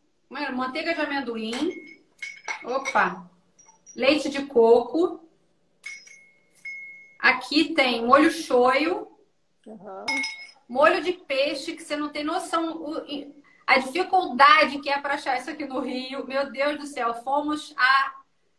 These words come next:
Speaker 1: meu marido acho que foi a uns cinco lugares, Marisa. Estamos precisando de um, de uma
Speaker 2: Um
Speaker 1: delicatessen com
Speaker 2: fornecedor,
Speaker 1: mais
Speaker 2: né?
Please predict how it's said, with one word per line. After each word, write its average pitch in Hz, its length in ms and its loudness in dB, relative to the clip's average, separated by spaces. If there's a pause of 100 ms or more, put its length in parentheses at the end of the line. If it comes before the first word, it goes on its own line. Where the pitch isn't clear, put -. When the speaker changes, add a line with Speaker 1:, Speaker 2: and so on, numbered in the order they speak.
(120)
Speaker 1:
meu 269 160 -8
marido 285 300 2
acho 320 160 -4
que - 60 -20
foi 330 180 0
a 330 60 0
uns 330 120 -4
cinco 359 360 -6
lugares, 269 500 2
Marisa. 247 480 -6
Estamos 311 320 -6
precisando 311 720 -2
de 320 120 -10
um, 320 400 -6 (600)
de 220 120 -6
uma 294 180 2
Speaker 2:
Um - 40 -2
Speaker 1:
delicatessen 294 880 0
com 226 120 -4
Speaker 2:
fornecedor, 294 80 -4
Speaker 1:
mais 320 300 2
Speaker 2:
né? - 120 -4